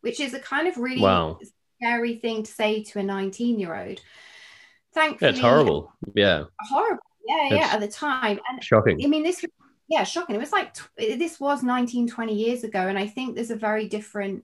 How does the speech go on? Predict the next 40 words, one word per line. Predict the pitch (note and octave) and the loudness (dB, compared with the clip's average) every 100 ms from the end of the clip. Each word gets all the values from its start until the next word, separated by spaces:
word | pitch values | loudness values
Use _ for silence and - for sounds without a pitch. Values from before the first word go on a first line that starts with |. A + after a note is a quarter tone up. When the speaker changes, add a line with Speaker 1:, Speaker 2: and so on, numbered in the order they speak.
| - | -6
Speaker 1:
um, | G#3 G3 F#3+ F#3 F#3+ F#3 - _ - | -2 -2 -2 -4 -6 -8 -16 _ -8
we're | A3+ | -4
in | G#3+ | -2
a | |
very | G#3 G3+ | 0 -2
different | G3+ G#3 - | -4 -10 -12
time | - G#3 G#3 G3 F#3 F#3 _ _ _ - _ | -10 -4 -2 -2 -4 -8 _ _ _ -20 _
now. | A3 G3 F#3 | 0 2 2
But | F#3 G3+ | 0 -2
thankfully, | - D4 - - A3+ G#3 G3+ - - - _ _ | 0 0 -2 -2 0 2 2 -2 -8 -18 _ _
you | A#3 | 0
know, | A3 G3+ | 2 0
due | F#3+ A#3 A#3 A3 | 0 -2 -2 -4
to, | A#3 G3+ G3 F#3 - _ _ - | -2 0 0 -4 -8 _ _ -4
you | G#3+ | -2
know, | F#3 F3+ - - - | -2 -6 -14 -12 -4
us | A3 - | -2 -2
being | A3 G#3+ | -4 -2
very | G#3 G3+ - | 0 -2 0
open | G#3 G#3 G#3 | -4 -2 -4
as | F#3+ | -4
a | G#3 | -6
family | - A3 G#3+ G3+ | -4 -2 0 -2
to | - | -4
alternative | F#3+ G3+ A#3 A#3+ A#3 A3+ F#3 | -8 -6 -4 -2 -2 -6 -10
stuff, | - F#3+ F#3 | -6 -6 -4
we | G#3+ | -4
were | G#3 | -4
like, | G3+ G3 G#3 | -4 -6 -8
"Okay, | G3 G#3 G3 | -8 -4 -2
you | F#3+ G3+ | -2 -2
know, | F#3 F3+ | -4 -4
we'll, | F#3 | -6
we'll | G#3 G#3+ | -6 -8
tr-, | - | -10
see | - A#3 | -8 -4
what | G#3 F#3 | -4 -4
we | F#3+ | -8
can | G3+ G3 | -8 -4
do." | A#3 G#3+ F3+ | -2 -2 -4